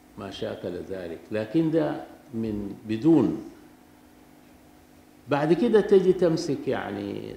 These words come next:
دار مدارك، كونهم يقوموا ب publishing الكتاب ده، والحكاية دي يعني ما سهلة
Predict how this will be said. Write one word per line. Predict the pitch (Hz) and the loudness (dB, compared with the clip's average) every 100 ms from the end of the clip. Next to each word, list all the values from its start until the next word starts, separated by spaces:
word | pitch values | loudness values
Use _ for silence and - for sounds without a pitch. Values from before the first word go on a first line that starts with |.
| 98 | -6
دار | 107 98 | -4 -2
مدارك، | 101 101 120 117 107 - - - - - _ - | -4 -2 -2 -2 -4 -10 -18 -20 -20 -20 _ -6
كونهم | 120 123 117 101 98 | 0 0 0 -4 -6
يقوموا | 98 117 110 95 | -4 -2 -2 -4
ب | 95 92 - - - - - - - - - - - _ _ _ _ - - | -4 -4 -6 -10 -18 -20 -20 -20 -20 -20 -20 -20 -20 _ _ _ _ -16 0
publishing | 139 135 123 - | 2 2 -2 -2
الكتاب | 98 90 82 - - 110 104 98 - | -4 -4 -6 -8 -6 -4 -4 -4 -6
ده، | 95 95 95 95 87 90 | -4 -4 -6 -10 -10 -10
والحكاية | 87 87 90 - 90 90 107 123 170 160 | -10 -12 -14 -16 -16 -14 -14 -6 -4 -4
دي | 190 220 | -4 -8
يعني | 202 180 165 | -10 -10 -8
ما | 170 240 | -6 -6
سهلة | - 208 185 185 - | -4 -4 0 0 -2